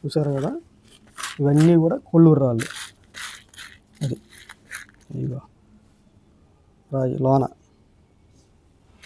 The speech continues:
ఇదేం ముక్కు సూది రాళ్ళు. చూసారు ఎలా ఉందో రాయి? చాలా ఉన్నాయి, మంచి మంచివే దొరికినాయి, కానీ ఈ వీటిలో ఏది కూడా ఒక్కడ కూడా కాదు. చూడండి, ఇవన్నీ కూడా ఉంది.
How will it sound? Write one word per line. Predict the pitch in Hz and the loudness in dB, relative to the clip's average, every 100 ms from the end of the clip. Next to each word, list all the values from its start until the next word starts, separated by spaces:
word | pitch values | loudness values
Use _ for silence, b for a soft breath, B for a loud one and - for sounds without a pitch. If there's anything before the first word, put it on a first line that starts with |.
| - - - - | -20 -20 -20 -8
ఇదేం | 131 147 185 | -4 -2 -2
ముక్కు | - 147 | -4 -2
సూది | 139 135 | -2 -2
రాళ్ళు. | 120 113 - - | -4 -8 -14 -12
చూసారు | 139 147 139 | -6 -4 0
ఎలా | 139 139 | 2 2
ఉందో | 131 131 | 0 -2
రాయి? | 135 180 _ _ _ _ _ _ _ _ - - _ - - | -4 -6 _ _ _ _ _ _ _ _ -20 -20 _ -20 -18
చాలా | - 135 185 190 | -10 -2 2 4
ఉన్నాయి, | 190 175 | 4 4
మంచి | 156 139 160 | 4 4 4
మంచివే | 165 190 165 | 6 6 6
దొరికినాయి, | 156 147 139 - 151 | 4 2 0 -2 0
కానీ | 165 185 | 4 4
ఈ | 151 | 6
వీటిలో | 156 170 165 147 151 | 4 4 4 4 4
ఏది | 160 160 | 4 4
కూడా | 160 | 2
ఒక్కడ | 139 156 151 | 0 0 4
కూడా | 160 135 | 4 4
కాదు. | 120 120 - _ _ _ - _ _ _ _ _ _ - _ _ | 0 -4 -14 _ _ _ -20 _ _ _ _ _ _ -20 _ _
చూడండి, | 151 135 127 117 | -8 -6 -4 -6
ఇవన్నీ | 123 131 139 135 | -4 0 0 2
కూడా | 117 - _ _ _ _ _ _ _ _ _ - | -2 -6 _ _ _ _ _ _ _ _ _ -14
ఉంది. | 135 - | -12 -12